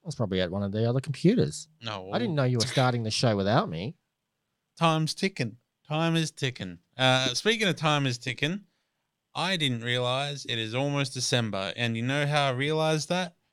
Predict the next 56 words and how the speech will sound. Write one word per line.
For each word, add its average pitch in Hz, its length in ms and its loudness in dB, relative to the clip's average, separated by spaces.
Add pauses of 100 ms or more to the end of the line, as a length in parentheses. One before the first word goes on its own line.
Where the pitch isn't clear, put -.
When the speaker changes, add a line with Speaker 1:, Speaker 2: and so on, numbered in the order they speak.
(160)
Speaker 2:
By 117 100 0
driving 139 460 2
on 139 160 0
the 127 80 0
way 135 300 2
here, 139 500 -2
saw 123 280 2
a 113 40 2
bunch 123 340 0
of 123 60 -16
people 135 340 -2
with 117 160 -4
Christmas 139 500 -2
lights, 131 360 2
and 113 100 -2
I 113 120 2
was 113 120 -2
like, 113 300 2
"Oh, 107 180 2
man, 101 220 0
I 101 80 -2
love 101 240 -4
this 104 160 -8
season." 98 400 -8
The 110 160 0
only 127 160 2
season, 123 420 -2
the 123 220 0
only 139 180 4
part 143 240 0
of 143 60 -4
this 139 140 -2
season 139 280 -2
I 123 100 -2
hate 143 280 0 (580)
is 104 220 -4
it 95 160 -8 (100)
is - 220 -10
so 139 480 4
hot. 104 240 -6 (120)
<laughs> - 100 -20
Speaker 1:
I - 760 0
was 175 160 4
gonna 180 160 4
say 139 300 4
you 127 220 0
found 131 280 0
out 127 160 2
it's 110 120 -8
Christmas 131 360 -2
time 117 240 -2
by 107 80 0
looking 110 260 -4
at 104 80 2
the 90 80 0
calendar. 107 480 4